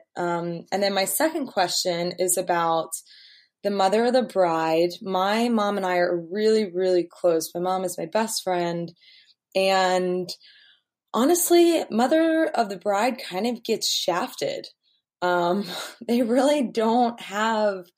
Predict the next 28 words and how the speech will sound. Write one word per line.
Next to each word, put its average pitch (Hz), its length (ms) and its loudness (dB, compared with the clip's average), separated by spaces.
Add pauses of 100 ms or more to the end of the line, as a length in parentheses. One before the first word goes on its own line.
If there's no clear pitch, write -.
(540)
a 208 100 0
natural 208 720 -2
place 190 760 -2
where 185 160 0
they 180 640 2 (520)
fit 202 220 -2
in 190 360 -2 (120)
and 180 140 -4
ag-, 170 240 -6
are 170 260 -4
acknowledged 170 880 -2
in 170 120 -6
a 165 60 -6
public 180 520 -2
way. 170 340 2
And 165 100 -4
I 180 60 -2
really 220 300 -2
wanna 185 220 -4
create 175 420 -2
that 160 300 -2
for 175 80 -12
my 165 140 -6
mom 196 340 0
because 233 520 -2
she's 226 240 -6
worth 254 400 -2
it 170 240 -2